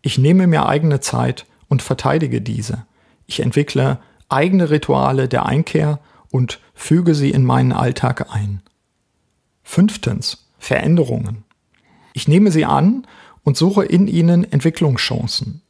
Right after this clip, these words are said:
Für ein nachhaltiges eigenes Wachstum benötige ich Achtsamkeit,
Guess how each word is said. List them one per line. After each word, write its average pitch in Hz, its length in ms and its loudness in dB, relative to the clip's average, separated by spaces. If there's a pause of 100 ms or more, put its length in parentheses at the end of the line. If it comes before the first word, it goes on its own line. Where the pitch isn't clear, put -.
(120)
Für - 220 -4
ein 131 220 0 (260)
nachhaltiges 147 840 0
eigenes 170 500 0
Wachstum 139 560 0 (100)
benötige 135 460 0
ich - 320 -6
Achtsamkeit, 143 880 -2